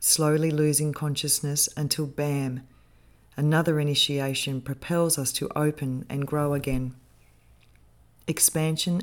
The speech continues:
and contraction, opening and closing, waking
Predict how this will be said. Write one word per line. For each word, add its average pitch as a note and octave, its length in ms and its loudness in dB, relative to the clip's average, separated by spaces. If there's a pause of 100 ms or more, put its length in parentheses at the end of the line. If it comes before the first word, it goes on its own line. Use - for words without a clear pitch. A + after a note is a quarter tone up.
and D#3 280 0
contraction, D3+ 760 -4 (1600)
opening E3 760 0
and D3+ 320 0
closing, C#3+ 680 -2 (1300)
waking D3+ 680 -2